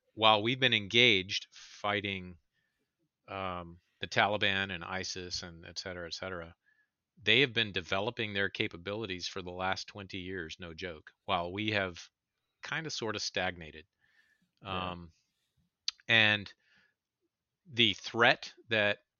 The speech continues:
Speaker 1: has been assessed is that, uh, they have overmatch from the medium to long range fires. So when you're talking about where does aviation operate from,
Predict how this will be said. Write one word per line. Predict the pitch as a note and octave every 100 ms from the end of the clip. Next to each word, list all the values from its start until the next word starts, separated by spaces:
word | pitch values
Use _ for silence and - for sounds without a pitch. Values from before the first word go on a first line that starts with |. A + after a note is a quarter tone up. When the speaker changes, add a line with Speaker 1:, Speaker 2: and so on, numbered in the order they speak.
| _ _ - _ _ _ _ _ _ _
Speaker 1:
has | G#2+ A#2 A2
been | A#2+ A2
assessed | F#2+ - C3+ G2+ -
is | G2+ F#2+ F#2+
that, | G2 F#2 - _ _ _ _ _ _ -
uh, | G2+ F#2+ F#2+ F#2 - A2
they | A2+ A2+
have | A#2+ G#2 -
overmatch | A2+ C3+ G#2 F2+ F2+ - - - _
from | - A2+
the | G2
medium | G2 G#2 G#2+ G#2+ G2
to | - G2
long | F#2 G2 F#2+
range | F#2 F2
fires. | - A#2+ F#2 E2+ -
So | F#2
when | F#2+ G2+
you're | G2+
talking | A2 F#2+ -
about | F#2+ F2 E2+ E2 _ _ _ _ _ _ _
where | G2 A2 A2+
does | G2+ - A2+
aviation | A2 G#2 F#2+ G2+ - F2
operate | E2 A#2+ - F2+ E2
from, | - F2 E2 F2